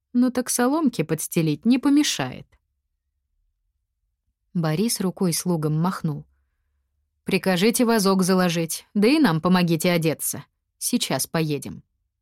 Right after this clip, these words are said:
И ты, бабушка, одевайся, не стану я до утра ждать. Авось и Добряна не откажет нам». «Не откажет, конечно, государь. Может, и прав ты, лучше сейчас будет съездить».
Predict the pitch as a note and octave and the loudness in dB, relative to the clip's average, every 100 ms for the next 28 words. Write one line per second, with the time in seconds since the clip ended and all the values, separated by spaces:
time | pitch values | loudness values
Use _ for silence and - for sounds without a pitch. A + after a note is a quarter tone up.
0 | _ F3 D#3+ - E3+ F3 D#3+ D#3 - - | _ -6 -6 -4 -2 0 0 -2 -4 -2
1 | E3+ E3+ F3 D3+ C#3+ - D#3 - - G#3 | 0 2 2 0 -2 -8 -10 -16 2 2
2 | F#3+ - E3 G3 G3 G3 G3 F#3+ D#3+ D3 | 2 0 2 4 4 4 2 2 -2 -2
3 | D3+ C3 - - _ _ _ A3 G#3 F#3+ | -4 -8 -12 -20 _ _ _ -2 0 0
4 | G3 G#3+ G3 D3+ C#3+ E3 F3 E3+ - D3+ | 0 2 2 0 0 2 2 0 -2 -4
5 | D3+ - E3 C#3+ - _ _ _ _ _ | -4 -2 -2 -4 -10 _ _ _ _ _
6 | _ _ _ _ D#4 D#4 G#3 - F3+ A#3 | _ _ _ _ -6 -4 -4 -4 -2 -2
7 | G3+ - F#3+ D#3+ D3 D3+ D3+ D3+ E3 D3+ | -2 -2 0 0 -2 -4 -4 -2 -2 -2
8 | C3 - _ _ _ _ _ _ - E3 | -8 -14 _ _ _ _ _ _ -6 -4
9 | E3 D#3+ E3+ F3+ F#3+ D#3+ - D#3+ G#3 G#3+ | -4 -4 -6 -2 -2 -2 -8 -6 -6 -4
10 | G3 - G3+ - A#3 D#3 D3 D3 - F3 | -4 -4 -4 0 0 0 -4 -6 -6 -4
11 | D#3 C#3+ C#3+ A#2+ - - | -4 -4 -8 -14 -16 -20